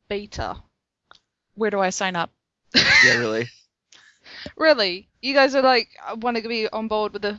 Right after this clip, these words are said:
Speaker 1: the closed beta."
Speaker 2: Oh,
Speaker 3: Yeah.
Speaker 2: absolutely.
Speaker 3: Why not? <laughs>
Speaker 1: See, I'm completely the flip side of this.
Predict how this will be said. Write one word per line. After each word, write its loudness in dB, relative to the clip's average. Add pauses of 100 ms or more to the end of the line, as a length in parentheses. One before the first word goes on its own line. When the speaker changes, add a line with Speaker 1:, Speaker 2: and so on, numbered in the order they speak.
(140)
Speaker 1:
the -2
closed -4
beta." -8 (600)
Speaker 2:
Oh, -4
Speaker 3:
Yeah. 0
Speaker 2:
absolutely. -2 (120)
Speaker 3:
Why -2
not? 2 (320)
<laughs> -14
Speaker 1:
See, 4
I'm 4
completely 0
the -4
flip -2
side 2
of -4
this. -6